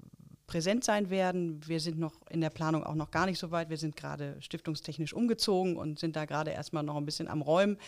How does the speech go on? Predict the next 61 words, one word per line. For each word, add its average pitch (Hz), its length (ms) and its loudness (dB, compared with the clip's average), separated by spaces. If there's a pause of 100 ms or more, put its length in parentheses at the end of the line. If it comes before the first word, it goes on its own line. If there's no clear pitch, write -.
(240)
Das 175 220 0
ist - 160 -6
aber 151 180 0
dann 151 160 -2
das 147 180 -4
nächste, 214 480 2
auf - 140 -4
das - 220 -8
wir 170 100 0
dann 165 260 0
gehen, 165 220 -2
dass 156 180 -6
wir 156 260 -8
mal - 220 -8
das 151 160 -8
nächste 160 260 -6
Jahr 170 200 2
durchdenken. 165 600 0
Wir 156 120 -2
wissen 160 240 -2
alle 170 240 2
nicht, 160 220 0
was 156 160 -2
kommt, 190 400 4
wie 156 340 -4
wird 151 100 -10
es 147 140 -6
aussehen, 175 560 0 (360)
was 156 200 0
können 196 180 2
wir 180 140 2
tun, 175 220 0
was 160 120 -4
können 170 180 0
wir 160 80 2
nicht 247 220 0
tun. 196 340 0 (280)
Wir - 80 0
haben 180 120 2
das 170 140 0
große 190 360 0
Glück 185 420 -4
mit 175 220 -2
digitalen 180 580 2
Formaten. 180 680 2
Da 175 120 0
muss 165 220 -2
man 170 120 -2
eben, 160 160 -4
das 160 160 -6
muss 160 160 -6
man 160 100 0
jetzt 147 200 -2
auch 196 140 2
mitdenken, 196 640 2
was 180 160 -6
man 175 160 -4
da 175 100 -4
vielleicht 175 300 -6
machen 185 240 -4
könnte. 175 340 -4